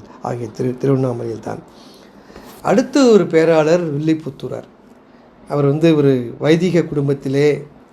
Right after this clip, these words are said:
ஒரு பிராமண குடும்பத்திலே பிறந்தவர்.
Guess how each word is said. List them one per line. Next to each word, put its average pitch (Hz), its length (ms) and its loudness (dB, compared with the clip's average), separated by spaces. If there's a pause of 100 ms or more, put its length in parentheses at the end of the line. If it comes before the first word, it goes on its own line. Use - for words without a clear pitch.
(240)
ஒரு 131 360 -6 (240)
பிராமண 147 360 2
குடும்பத்திலே 131 500 -6
பிறந்தவர். 127 460 -8